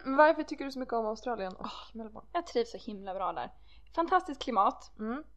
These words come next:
Speaker 2: Ehm, både rent, eh, <clears throat> eh, geografiskt men också demografiskt.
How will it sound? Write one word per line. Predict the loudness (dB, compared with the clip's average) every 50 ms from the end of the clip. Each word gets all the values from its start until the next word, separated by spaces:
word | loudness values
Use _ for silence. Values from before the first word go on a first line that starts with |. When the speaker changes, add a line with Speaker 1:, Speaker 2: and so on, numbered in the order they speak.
| -20 -20 -20 -20 -20 -20 -20 -20 -18 -6 -2
Speaker 2:
Ehm, | 0 0 2 2 2 2 0 -2 -8 -14 -18 -16 -14
både | -10 -4 0 0 0 2 2 2 2 0 0 -4 -8 -16 -20 -20 -16
rent, | -14 -12 -10 -10 -10 -12 -14 -12 -10
eh, | -10 -8
<clears throat> | -10 -12 -16 -12 -6 0 2 2 2 2 -2 -6 -14 -18 -18 -18
eh, | -16 -14 -14 -14 -16 -18 -20 -20 -20 -16
geografiskt | -12 -10 -10 -6 -6 -6 -4 -4 -4 -6 -6 -6
men | -8 -8
också | -8 -8 -8 -10 -10 -8
demografiskt. | -8 -8 -8 -6 -6 -6 -6 -6 -8 -12 -14 -16